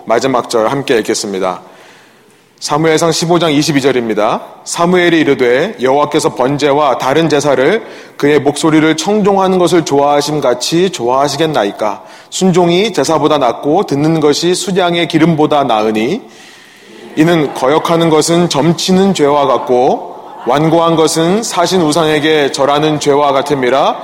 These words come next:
왕이 여호와의 말씀을 버렸으므로 여호와께서도 왕을 버려 왕이 되지 못하게 하셨나이다 하니, 사울이 사무엘에게 이르되, "내가 범죄하였나이다.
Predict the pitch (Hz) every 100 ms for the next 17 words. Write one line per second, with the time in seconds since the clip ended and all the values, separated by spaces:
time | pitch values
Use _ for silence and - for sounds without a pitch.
0 | - - - - - - 139 160 196 180
1 | 156 165 165 170 165 147 147 170 165 135
2 | 147 - 143 131 127 135 190 - - -
3 | 127 143 151 156 156 147 151 120 135 170
4 | 185 180 151 139 139 226 - - - 127
5 | 147 170 151 147 160 131 131 - 143 143
6 | 143 143 131 127 139 139 131 156 95 -
7 | - - - - - - 170 185 185 185
8 | 202 202 190 180 170 151 143 131 143 160
9 | 143 151 180 180 170 165 156 131 127 117